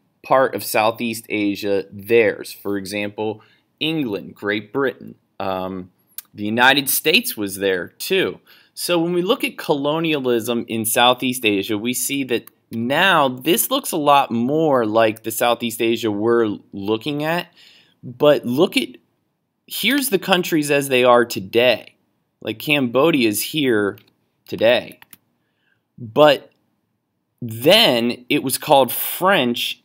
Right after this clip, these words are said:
Indochina. So France ruled over this entire area. They were the strongest presence in Southeast Asia.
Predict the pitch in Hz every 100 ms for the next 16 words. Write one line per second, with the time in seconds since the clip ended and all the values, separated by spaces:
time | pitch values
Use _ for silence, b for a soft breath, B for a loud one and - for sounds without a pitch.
0 | _ 139 135 127 120 117 - 156 151 139
1 | 107 - _ _ _ _ _ _ _ _
2 | _ _ _ _ - _ - 127 117 -
3 | - 196 226 185 - 120 135 180 170 127
4 | 117 117 117 120 120 113 - 135 143 147
5 | - 123 135 110 85 - - 196 226 156
6 | - - 156 170 151 147 - - 147 147
7 | 110 104 98 - - _ _ _ _ _
8 | _ _ 147 165 139 117 113 110 110 _
9 | _ _ - - 127 120 131 117 113 107
10 | 110 110 -